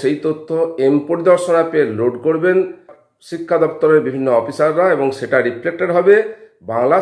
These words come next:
শিক্ষা পোর্টালে এম পরিদর্শন ড্যাশবোর্ডে। এই ছিল এই নোটিশের বিষয়বস্তু।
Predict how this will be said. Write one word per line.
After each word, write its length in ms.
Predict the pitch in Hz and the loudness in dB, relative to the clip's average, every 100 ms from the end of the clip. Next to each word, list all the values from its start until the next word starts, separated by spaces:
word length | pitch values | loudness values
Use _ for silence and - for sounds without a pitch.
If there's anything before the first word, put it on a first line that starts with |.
| - | -2
শিক্ষা 280 | 135 - 131 | -12 -6 -6
পোর্টালে 360 | 127 123 131 175 226 - - _ _ _ _ _ | -4 -4 0 2 0 -6 -20 _ _ _ _ _
এম 160 | 147 196 170 | 0 0 0
পরিদর্শন 480 | 151 135 127 160 233 233 | -2 0 -2 -2 -4 0
ড্যাশবোর্ডে। 480 | 123 123 95 95 87 - - _ _ 151 | 0 0 -2 -6 -6 -10 -20 _ _ -4
এই 100 | 220 220 | -4 -4
ছিল 140 | 208 214 226 - - _ _ - 170 | -6 -4 -6 -10 -20 _ _ -10 -6
এই 80 | 196 | -4
নোটিশের 360 | 170 165 165 180 135 | -6 -8 -10 -12 -10
বিষয়বস্তু। 540 | 123 156 165 165 190 | -8 -6 -6 -8 -8